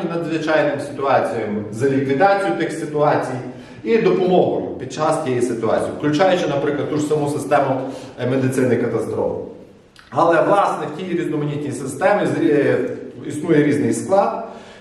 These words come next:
і, власне, в тому складі, в різноманітних тих,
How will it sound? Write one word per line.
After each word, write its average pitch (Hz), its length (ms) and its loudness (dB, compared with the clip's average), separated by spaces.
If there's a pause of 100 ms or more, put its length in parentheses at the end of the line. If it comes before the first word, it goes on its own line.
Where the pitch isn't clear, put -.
і, 190 200 2
власне, 185 400 4 (120)
в - 20 -8
тому 165 180 -2
складі, 190 380 0
в 165 100 -2
різноманітних 151 720 -2
тих, 127 180 0